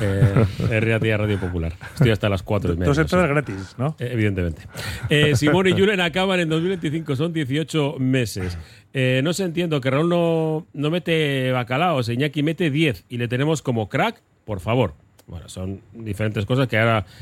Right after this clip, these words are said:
Speaker 1: eh, leo el último. Eh, todo lo que sea que sancione a Osasuna, cuyos dirigentes han sido condenados por amaño de partidos, entre otros, sería el cachondeo padre, o sea, que no sancione. Y abrir la puerta a todo, eh, a todo.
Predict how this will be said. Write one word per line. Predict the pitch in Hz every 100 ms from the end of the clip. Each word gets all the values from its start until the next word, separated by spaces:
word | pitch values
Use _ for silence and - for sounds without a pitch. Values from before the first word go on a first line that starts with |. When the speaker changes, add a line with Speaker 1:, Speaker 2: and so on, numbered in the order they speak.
| - -
Speaker 1:
eh, | 110 107 107 110
leo | 127
el | 123
último. | 143 165 185 196 - - - _
Eh, | 151 139 135
todo | 165 180
lo | 190
que | 180
sea | 156 160 135
que | 131
sancione | 135 165 165
a |
Osasuna, | 156 139 165 147
cuyos | 139 135
dirigentes | 127 127 131 147 143
han | 143 139
sido | 131 127
condenados | 120 117 123 135 113
por | 120
amaño | 117 135 135
de | 120
partidos, | 113 110 123 127 110
entre | 107 120
otros, | 143 160 175 - - - _ -
sería | - 113 143 165 170 -
el | 135 120
cachondeo | 120 120 120 147
padre, | - 131 104 78 -
o | -
sea, | 95
que | 95 107
no | 127
sancione. | 107 87 82 78 - - - -
Y | 139 123
abrir | 120 131 143
la | 135
puerta | 143 151 180
a | 135
todo, | - 151 170 185 - _ _
eh, | 127 113 110 107 113
a | 104
todo. | 160 87